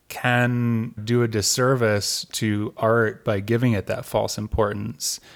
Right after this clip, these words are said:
by putting it on a pedestal rather than, like, kind of bringing it into the crowd. And I think a lot of museums are making some changes and striving to do that better. I have seen that, which is great. But I think,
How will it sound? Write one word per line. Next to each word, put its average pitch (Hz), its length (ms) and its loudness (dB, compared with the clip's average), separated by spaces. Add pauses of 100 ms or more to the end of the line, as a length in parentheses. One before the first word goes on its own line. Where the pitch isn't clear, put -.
(100)
by 107 100 2
putting 127 340 0
it 113 100 2
on 98 180 0
a 92 60 -6 (280)
pedestal 107 760 0 (260)
rather 107 320 2
than, 98 200 -2
like, 98 180 -4
kind 104 180 -4
of 98 80 -4
bringing 101 480 -2
it 92 80 -4
into 92 160 -4
the 95 140 -8
crowd. 110 520 0 (200)
And 117 100 -2
I 120 60 0
think 156 240 -2
a 143 80 -2
lot 151 220 0
of 165 40 -2
museums 131 460 -2
are 110 420 -2 (140)
making 107 420 -2
some 104 240 -2
changes 104 540 0
and 98 180 -2
striving 101 460 0
to 107 100 -4
do 101 180 -2
that 98 220 0
better. 104 340 2
I 98 100 0
have 98 160 -2
seen 98 260 -2
that, 107 340 -2
which - 140 -4
is 101 120 -2
great. 101 320 0 (560)
But 117 480 0
I 120 120 2
think, 113 420 2